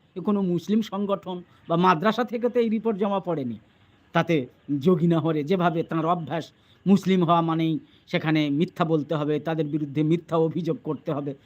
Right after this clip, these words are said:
এটা তো ওনার অভ্যাসে দাঁড়িয়ে গিয়েছে। তো ওই জাতীয় পরিবেশ আদালতে এই রিপোর্টটা তো আর কোনো মুসলিম সংগঠন জমা দেয়নি, জমা দিয়েছে, আহ, নরেন্দ্র মোদী সরকারের, মানে কেন্দ্র সরকারের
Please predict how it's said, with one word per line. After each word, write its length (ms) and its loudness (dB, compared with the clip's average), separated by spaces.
এটা 180 4
তো 120 2
ওনার 220 4
অভ্যাসে 540 0
দাঁড়িয়ে 400 8
গিয়েছে। 460 -8
তো 320 6
ওই 280 2
জাতীয় 460 4
পরিবেশ 440 2
আদালতে 580 -2
এই 200 8
রিপোর্টটা 460 4
তো 120 0
আর 100 0
কোনো 220 2
মুসলিম 380 4
সংগঠন 480 0
জমা 260 -2
দেয়নি, 300 -2
জমা 260 0
দিয়েছে, 640 2
আহ, 560 -6
নরেন্দ্র 500 6
মোদী 240 4
সরকারের, 680 0
মানে 180 -8
কেন্দ্র 400 -2
সরকারের 480 -6